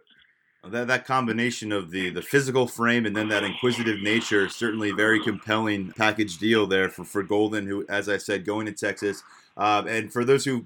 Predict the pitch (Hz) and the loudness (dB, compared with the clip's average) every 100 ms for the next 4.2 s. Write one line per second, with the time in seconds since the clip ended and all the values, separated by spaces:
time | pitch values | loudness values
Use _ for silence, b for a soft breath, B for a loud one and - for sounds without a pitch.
0 | - 143 175 165 156 147 135 139 139 135 | -2 4 4 6 4 2 0 4 4 6
1 | 139 135 131 127 127 120 131 123 127 107 | 4 4 -2 -2 -2 0 -2 -2 -6 -8
2 | - 120 123 123 - 120 123 110 110 110 | -4 -2 -2 -4 -6 -6 -4 -4 -4 -4
3 | 107 107 101 - 113 110 101 92 110 101 | -2 -2 -4 -10 -8 -6 -8 -6 -6 -2
4 | 104 | -2